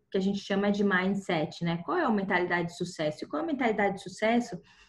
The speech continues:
de mulheres que hoje são inspiradoras no, no mercado de trabalho, que estão fazendo acontecer, né? Que é muito mais difícil, a gente já sabe, para as mulheres do que para os homens. Então,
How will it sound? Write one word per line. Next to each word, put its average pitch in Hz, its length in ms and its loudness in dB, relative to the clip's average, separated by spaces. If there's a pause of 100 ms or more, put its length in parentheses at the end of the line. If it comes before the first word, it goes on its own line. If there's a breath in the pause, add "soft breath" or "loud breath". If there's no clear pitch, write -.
(160 soft breath)
de 226 160 0
mulheres 247 520 4
que - 120 -8
hoje 202 220 4
são 196 220 -2
inspiradoras 185 840 2
no, 180 320 -2 (340 loud breath)
no 185 120 2
mercado 185 400 2
de 170 120 -4
trabalho, 165 540 4
que - 60 -10
estão 180 120 -2
fazendo 175 360 0
acontecer, 170 720 0
né? 190 280 0
Que 196 100 -2
é 196 40 2
muito 247 360 4
mais 214 180 2
difícil, 202 320 -2
a - 20 -2
gente 190 160 0
já 185 120 -2
sabe, 175 360 -2
para 202 220 2
as 190 140 -6
mulheres 190 420 0
do 226 100 -2
que 220 140 -2
para 226 160 0
os 240 100 2
homens. 170 480 2 (640 soft breath)
Então, 247 500 2